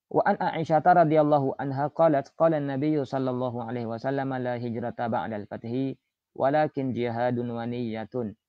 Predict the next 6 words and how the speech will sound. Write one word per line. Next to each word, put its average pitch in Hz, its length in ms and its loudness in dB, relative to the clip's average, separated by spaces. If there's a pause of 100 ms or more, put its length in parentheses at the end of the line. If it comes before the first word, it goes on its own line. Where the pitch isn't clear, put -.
(340)
Wa 101 160 -8
idza 131 240 -4
stunfirtum 147 880 -6
fanfiru." 120 640 -6 (400)
Muttafaqun 120 720 -10
alaih. 110 320 -8